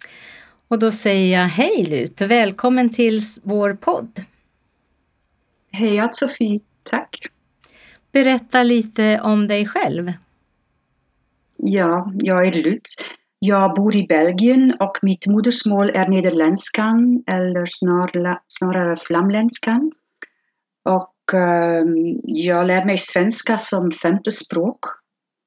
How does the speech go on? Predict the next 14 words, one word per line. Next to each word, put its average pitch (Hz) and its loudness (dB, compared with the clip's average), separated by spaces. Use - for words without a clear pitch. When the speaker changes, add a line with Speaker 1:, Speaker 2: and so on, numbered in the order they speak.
Speaker 2:
Men 185 2
jag 175 0
behöver, 175 -2
ja, 185 -2
femte 190 -2
först, - -6
eh, 175 -2
har 170 -2
vi 170 -2
fran-, 180 0
eh, 165 -2
franska, 208 0
engelska, 185 0
tyska, 190 -2